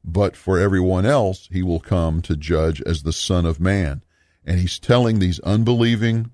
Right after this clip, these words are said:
leaders of the, um, Jews, religious leaders of the Jews, "You're going to see me as the Son of Man seated at the right hand of the power of God, because you're gonna see me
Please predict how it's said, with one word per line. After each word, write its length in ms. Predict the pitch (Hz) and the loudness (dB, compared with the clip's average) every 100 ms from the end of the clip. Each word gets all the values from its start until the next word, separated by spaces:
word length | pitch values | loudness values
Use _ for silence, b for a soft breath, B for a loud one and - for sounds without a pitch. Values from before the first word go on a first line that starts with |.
| - | -2
leaders 440 | 92 107 117 123 | 2 2 2 2
of 180 | 113 113 | 0 0
the, 280 | 104 104 101 - _ _ _ _ _ _ _ - | 0 2 0 -4 _ _ _ _ _ _ _ -6
um, 320 | 85 85 85 | -4 -2 -2
Jews, 760 | 82 117 139 92 - 82 - - | 0 4 4 2 -2 -8 -12 -18
religious 520 | - 90 101 113 113 92 | -4 0 2 0 -2 0
leaders 400 | 110 120 120 107 | 2 2 0 0
of 120 | 110 | 0
the 100 | 117 | 0
Jews, 560 | 95 110 82 80 76 - _ _ _ _ | 0 0 0 -2 -8 -16 _ _ _ _
"You're 360 | - 110 139 139 | 0 4 4 4
going 240 | 117 101 | 2 0
to 80 | 90 | -2
see 320 | - - 104 | -4 -2 0
me 280 | 95 92 90 | 2 2 0
as 260 | 85 82 78 | -2 -4 -4
the 100 | - | -10
Son 360 | - - 113 | -4 0 2
of 120 | 113 | 2
Man 520 | 92 95 87 80 76 73 _ _ _ | 0 0 0 -2 -4 -10 _ _ _
seated 720 | - - 135 131 92 85 - | -12 -4 2 2 2 -4 -6
at 200 | - 82 | -4 -4
the 100 | - | -4
right 320 | 73 85 104 90 | 0 2 2 2
hand 320 | 92 98 90 | 0 2 0
of 60 | |
the 80 | 78 | -2
power 440 | - - 95 92 90 | -4 0 2 2 0
of 140 | 76 | -2
God, 380 | 78 73 73 73 | -2 -2 -2 -4
because 340 | 78 - 78 | -6 -4 -2
you're 100 | 90 | 0
gonna 220 | 85 76 | 0 -2
see 380 | 78 - - 101 | -4 -6 -2 0
me 300 | 87 80 80 | 2 0 -4